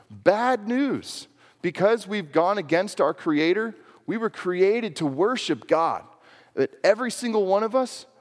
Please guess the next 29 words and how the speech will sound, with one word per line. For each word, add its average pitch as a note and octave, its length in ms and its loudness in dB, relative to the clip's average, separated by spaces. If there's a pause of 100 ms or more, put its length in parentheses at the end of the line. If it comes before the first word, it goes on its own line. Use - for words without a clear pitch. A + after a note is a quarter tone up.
(160)
by F3+ 260 4
instinct, G3 680 -2 (240)
we G#3+ 120 -2
worship G#3 380 0
ourselves. G#3+ 720 -2 (380)
We E3 60 -2
don't G#3 100 2
have A3 140 0
to F#3+ 80 -12
teach A#3 320 -2
our F3 80 2
toddlers E3+ 600 0
to - 80 -16
be B2 120 -4
selfish. B2+ 520 -2
We E3 60 -2
don't G3 120 2
have G3 140 2
to F3+ 80 -18
teach - 320 -8
them D3 160 -4
to B2 120 0
lie A#2+ 380 2
or G#2+ 120 -4
to G#2+ 80 -4
hit C#3 340 -4
or B2+ 100 -2
to D#3 60 -4
steal. E3 580 -6